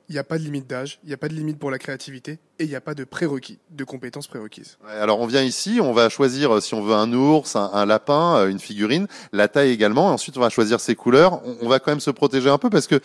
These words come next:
Speaker 2: je vois de la peinture partout sur les tables <laughs> où on fait, euh, la peinture de, de nos œuvres d'art finalement. Euh, est-ce qu'on est un peu protégé ? Comment ça s'organise, euh, cette session, euh, d'activité ?
Speaker 1: Alors une session basique, une session d'une heure que vous réservez à l'avance sur notre site,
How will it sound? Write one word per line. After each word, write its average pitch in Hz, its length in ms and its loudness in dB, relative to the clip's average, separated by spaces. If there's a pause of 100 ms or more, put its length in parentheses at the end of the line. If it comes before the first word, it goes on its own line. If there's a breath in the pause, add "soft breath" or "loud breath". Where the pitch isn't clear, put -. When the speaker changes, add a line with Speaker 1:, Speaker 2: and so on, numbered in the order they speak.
(220 loud breath)
Speaker 2:
je 107 100 -6
vois 156 120 6
de 156 60 4
la 160 100 6
peinture 170 380 2
partout 185 340 0
sur 151 180 0
les 131 120 4
tables 147 440 4
<laughs> - 40 -10
où 147 320 2
on 135 80 2
fait, 160 220 2
euh, 131 100 8
la 120 100 4
peinture 143 380 2
de, 117 160 2 (260 loud breath)
de 110 460 4
nos 143 260 4
œuvres 120 240 6
d'art 151 240 4
finalement. 139 460 0 (240 loud breath)
Euh, 107 240 2
est-ce 123 160 -4
qu'on 165 120 -4
est 165 40 2
un 151 80 2
peu 147 100 -2
protégé ? 160 380 -4
Comment 170 200 -2
ça 151 140 -6
s'organise, 131 580 -2 (280 loud breath)
euh, 107 160 0
cette 110 240 -4
session, 127 480 -2
euh, 95 60 2
d'activité ? 95 600 -4 (340 loud breath)
Speaker 1:
Alors - 340 -2
une 196 100 -2
session 190 320 -4
basique, 165 560 -4 (100)
une 151 100 -14
session 147 260 -8
d'une 135 180 -8
heure 156 180 -8 (100)
que 151 120 -4
vous 147 100 -2
réservez 151 360 0
à 143 40 2
l'avance 139 240 -2
sur 151 140 -4
notre 131 180 -8
site, 208 140 -6